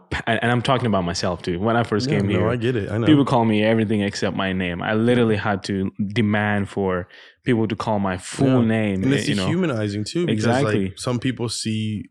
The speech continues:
Speaker 2: hear a name,
Speaker 1: Mm-hmm.
Speaker 2: an accent, or a skin tone, and they already have judged you
Speaker 1: Yeah.
Speaker 2: and assumed
Speaker 1: They
Speaker 2: you who
Speaker 1: devalue
Speaker 2: you
Speaker 1: you,
Speaker 2: are.
Speaker 1: uh, automatic.
Speaker 2: A hundred percent.
Speaker 1: You know, you, you, you know, you have an accent, you can't speak English, and
Speaker 2: Yeah.
Speaker 1: which, you know, you know, subconsciously,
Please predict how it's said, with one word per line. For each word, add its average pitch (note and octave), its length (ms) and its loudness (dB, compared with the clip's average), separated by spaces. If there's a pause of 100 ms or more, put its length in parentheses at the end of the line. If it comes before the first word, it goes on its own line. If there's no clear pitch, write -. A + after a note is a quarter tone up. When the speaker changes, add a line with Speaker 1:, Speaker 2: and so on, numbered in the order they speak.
(120)
Speaker 2:
hear A#2 240 -4
a G2+ 40 -2
name, G2+ 580 -2
Speaker 1:
Mm-hmm. G#2+ 240 -2
Speaker 2:
an G2 100 0
accent, G2+ 600 -6
or F#2+ 100 -4
a F#2 40 -6
skin G#2+ 300 -6
tone, F2+ 360 -8 (560)
and G2+ 180 -2
they F#2+ 360 -2 (200)
already G#2+ 460 0
have F#2+ 340 -6
judged F#2 440 -6
you F#2+ 200 -2
Speaker 1:
Yeah. C3 180 0
Speaker 2:
and G#2 80 0
assumed F#2+ 440 -4
Speaker 1:
They B2+ 60 2
Speaker 2:
you B2 60 0
who C3 60 0
Speaker 1:
devalue C3 220 2 (100)
Speaker 2:
you B2 60 4
Speaker 1:
you, A2+ 80 2
Speaker 2:
are. F#2+ 160 0
Speaker 1:
uh, - 140 -2
automatic. C#3 180 2
Speaker 2:
A C#3 60 4
hundred A#2+ 160 2
percent. - 260 -4
Speaker 1:
You A2 60 0
know, G#2+ 60 -2
you, A2+ 200 -2
you, A2+ 140 -4 (120)
you A2+ 60 -2
know, A2+ 80 0
you A#2 120 2
have C3+ 140 2
an C3+ 60 2
accent, C#3 300 0
you G#2 80 0
can't A#2+ 200 0
speak A#2 240 -2
English, A#2+ 380 -2
and G#2 140 0
Speaker 2:
Yeah. G#2+ 60 2
Speaker 1:
which, B2 220 0 (480)
you C#3+ 80 0
know, B2+ 320 0 (240)
you - 80 -4
know, B2 120 2
subconsciously, B2 720 0